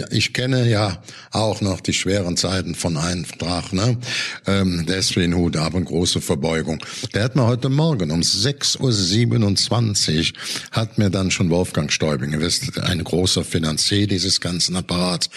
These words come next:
Ohne den hätte die höchstwahrscheinlich Eintracht die ganze, ähm, schwierige Zeit nicht überstanden und trotzdem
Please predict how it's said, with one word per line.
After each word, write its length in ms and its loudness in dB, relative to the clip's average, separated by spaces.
Ohne 240 2
den 240 2
hätte 220 0
die 100 2
höchstwahrscheinlich 680 0
Eintracht 520 -4
die 100 -2
ganze, 600 0
ähm, 260 2
schwierige 500 2
Zeit 420 -2
nicht 320 2
überstanden 580 -2
und 200 -6
trotzdem 600 0